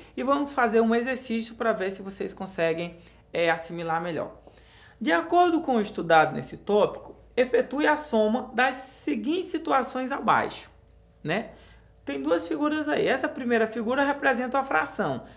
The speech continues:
Que fração é essa? Um, uma parte de quatro, né? É um sobre quatro. E a segunda é quanto?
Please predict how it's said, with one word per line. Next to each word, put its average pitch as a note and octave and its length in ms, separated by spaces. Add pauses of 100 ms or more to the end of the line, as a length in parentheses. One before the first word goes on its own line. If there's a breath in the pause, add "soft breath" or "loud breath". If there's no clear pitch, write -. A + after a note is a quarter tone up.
(140 loud breath)
Que F4+ 140
fração D4 420
é A3+ 160
essa? D#3 440 (640)
Um, B3 320 (380)
uma D#3+ 200
parte F#3+ 520 (120)
de D4 100
quatro, D#4 460
né? D#3+ 220 (140)
É G#3 140
um F#3+ 200
sobre A3+ 260
quatro. - 460 (420 soft breath)
E D#3+ 80
a A#3 80
segunda A#3 560 (100)
é C4+ 60
quanto? G#3+ 560